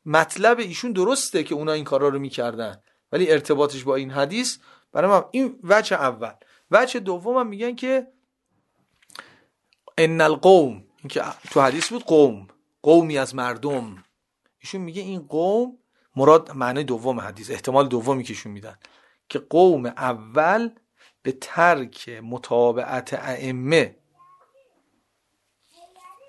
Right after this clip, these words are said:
که ائمه امر کرده بودن با مخالفین در دولت‌های اونا مدارا کنید، اینها به خاطر اینکه مدارا نکردن، ائمهٔ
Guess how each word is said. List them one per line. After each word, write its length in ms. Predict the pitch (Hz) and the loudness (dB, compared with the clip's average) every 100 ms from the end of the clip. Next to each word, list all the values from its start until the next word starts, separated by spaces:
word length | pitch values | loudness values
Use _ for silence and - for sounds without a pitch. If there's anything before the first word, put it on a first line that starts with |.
| 508 _ _ _ _ - - - - - - | _ _ _ _ _ -20 -20 -20 -20 -20 -2
که 100 | - | 2
ائمه 280 | 143 139 151 | 4 4 2
امر 240 | 151 160 147 | 4 2 2
کرده 280 | 143 139 | -2 -2
بودن 240 | 151 147 139 | -4 -4 -4
با 100 | 131 | -6
مخالفین 600 | 131 - 127 127 - 147 | -6 -2 -2 -2 -6 -6
در 140 | 127 | -6
دولت‌های 520 | 120 127 123 120 135 123 | -4 -6 -4 -6 -6 -6
اونا 220 | 127 123 | -6 -8
مدارا 440 | 120 123 120 120 | -6 -2 -2 -2
کنید، 640 | 117 123 131 175 254 254 _ _ _ _ _ _ - | -6 -8 -6 -4 -4 -8 _ _ _ _ _ _ -6
اینها 340 | 175 160 214 | 0 4 4
به 100 | 175 | 4
خاطر 320 | 147 143 202 | -2 -2 -2
اینکه 360 | 180 175 175 143 | -4 -6 -8 -8
مدارا 500 | 135 139 135 135 131 | -4 0 2 2 -2
نکردن، 840 | 139 139 135 135 135 220 285 269 - _ _ _ - | -4 -6 -6 -4 2 4 4 0 -12 _ _ _ -8
ائمهٔ 840 | 160 156 160 170 202 180 139 117 | -4 -4 -6 -6 -6 -4 -6 -8